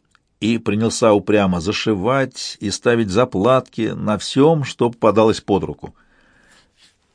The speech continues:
Когда в глазах начало рябить, я отправился спать. Я лежал на спине, прикрыв рукой глаза, и старался не обращать внимания на острые иглы, терзавшие душу.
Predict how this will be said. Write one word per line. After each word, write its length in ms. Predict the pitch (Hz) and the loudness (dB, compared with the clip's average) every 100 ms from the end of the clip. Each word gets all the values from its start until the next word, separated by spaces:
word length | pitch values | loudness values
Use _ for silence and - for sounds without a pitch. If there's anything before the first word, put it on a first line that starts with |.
| _ | _
Когда 280 | - 85 104 | -4 2 2
в 60 | 95 | 4
глазах 320 | 104 101 90 | 2 2 2
начало 320 | 101 90 92 | 0 0 2
рябить, 440 | 92 90 123 165 | 2 2 0 -2
я 140 | 85 82 | -2 -4
отправился 480 | - 110 113 104 87 | 0 0 0 -2 -8
спать. 420 | - 78 - - _ _ _ _ _ _ _ _ _ _ _ _ _ - | -4 -4 -4 -12 _ _ _ _ _ _ _ _ _ _ _ _ _ -6
Я 160 | 95 | 0
лежал 300 | 139 139 151 | 0 2 2
на 80 | 147 | 2
спине, 420 | 120 - 104 107 | 0 -2 0 0
прикрыв 420 | 92 98 90 127 110 | -2 -4 -4 -4 -2
рукой 260 | 104 107 | 0 0
глаза, 460 | 95 95 92 113 117 _ _ _ - - _ _ _ _ _ | 2 2 2 0 -2 _ _ _ -20 -20 _ _ _ _ _
и 80 | - | -8
старался 720 | 92 110 113 143 135 135 120 | -2 2 4 4 4 4 4
не 140 | 107 110 | 4 2
обращать 480 | 104 104 - 123 - | 4 2 2 0 0
внимания 540 | 98 110 123 113 104 | -2 0 2 2 2
на 180 | 98 98 _ | 2 0 _
острые 520 | 127 135 - 123 120 117 - | 2 2 2 0 2 0 -2
иглы, 440 | 139 143 107 85 80 | 0 0 0 -4 -4
терзавшие 640 | - 92 87 82 - 87 | -4 -2 0 -2 -2 -4
душу. 400 | 80 76 - 95 | -2 -6 -8 -18